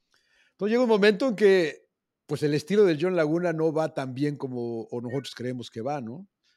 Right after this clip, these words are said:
Eh, él está acá y él, y él llega un momento que me dice, "Oye, hijo, el, el estilito está muy bien, cabrón, pero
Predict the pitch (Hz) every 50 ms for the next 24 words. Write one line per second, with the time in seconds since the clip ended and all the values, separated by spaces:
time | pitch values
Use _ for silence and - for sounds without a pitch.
0 | _ _ _ - 107 107 107 113 123 123 107 - _ 120 110 98 - 120 127 131
1 | 117 113 120 123 120 107 _ _ 101 113 117 113 123 120 113 110 117 110 120 98
2 | 107 101 98 98 107 107 98 107 110 117 113 101 - 117 117 110 104 113 104 101
3 | 98 98 _ 107 107 - - - 110 117 117 139 - - 120 120 120 110 98 107
4 | 110 127 139 - 127 104 107 110 107 98 101 101 101 98 95 _